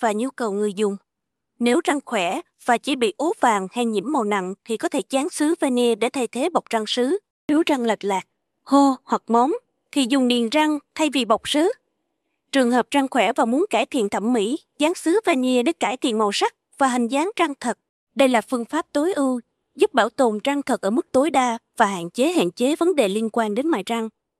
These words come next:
Bệnh lý răng miệng, trường hợp răng lệch lạc, hô hoặc móng, niềng răng giúp khắc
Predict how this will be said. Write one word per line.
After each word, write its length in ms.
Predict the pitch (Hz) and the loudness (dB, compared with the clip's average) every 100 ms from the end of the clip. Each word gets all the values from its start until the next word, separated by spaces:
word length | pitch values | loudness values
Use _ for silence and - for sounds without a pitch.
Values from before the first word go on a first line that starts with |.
| _ _ - | _ _ 0
Bệnh 160 | 220 | 0
lý 240 | 165 226 349 | 2 0 0
răng 180 | 269 226 | 0 0
miệng, 220 | 202 165 - _ _ | -2 -2 -10 _ _
trường 220 | - 269 262 | -2 0 2
hợp 200 | 247 - | 0 0
răng 240 | 330 349 | 0 4
lệch 220 | 330 233 | 4 2
lạc, 260 | 233 226 220 _ _ _ _ | 2 2 2 _ _ _ _
hô 400 | _ - 269 277 254 | _ 2 4 4 2
hoặc 140 | 254 - | -2 2
móng, 260 | 240 254 403 _ _ _ _ - | 2 4 2 _ _ _ _ -4
niềng 220 | 247 240 202 | 0 0 2
răng 320 | 294 294 285 | 2 4 2
giúp 100 | 466 - | 0 0
khắc 140 | 453 | -4